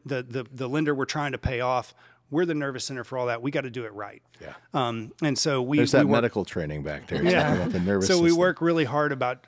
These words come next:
Speaker 1: trying to make that work. And then finally, um, we wanna be proactive in everything. Um, we, our, our kind of, uh, when we started out and we didn't even know what we were doing, we're like, "What do we wanna do that sets us apart?"
Speaker 2: Yeah.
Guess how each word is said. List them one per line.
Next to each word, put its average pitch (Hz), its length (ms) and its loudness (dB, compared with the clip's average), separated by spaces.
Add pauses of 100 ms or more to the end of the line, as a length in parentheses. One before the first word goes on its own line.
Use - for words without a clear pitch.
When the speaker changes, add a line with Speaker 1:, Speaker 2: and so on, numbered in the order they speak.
(100)
Speaker 1:
trying 135 280 -2
to 127 40 -2
make 120 220 -6
that 120 180 -4
work. 113 260 -6
And 156 120 0
then 170 100 0
finally, 156 680 2 (340)
um, 131 440 0
we 143 160 2
wanna 160 200 2
be 139 140 -2
proactive 113 680 -4
in 113 140 -8
everything. 110 540 -14 (100)
Um, 117 280 -2 (360)
we, 160 480 0 (240)
our, 151 380 -2
our 143 240 0 (640)
kind 151 240 -4
of, 113 280 -8 (480)
uh, 117 220 -4
when 135 140 0
we 135 80 2
started 160 320 0
out 151 100 2
and 139 60 -8
we 131 80 -6
didn't 139 140 -2
even 135 140 -2
know 131 100 -2
what 120 60 -6
we 113 40 -6
were 113 80 -2
doing, 123 240 -2
we're 117 60 -4
like, 107 200 -4
"What 139 760 -6
do 156 60 0
we 143 100 4
wanna 131 220 0
do 123 220 -6
that 123 140 -8
sets - 240 -6
us 127 120 -8
apart?" 120 540 -4
Speaker 2:
Yeah. 76 200 -8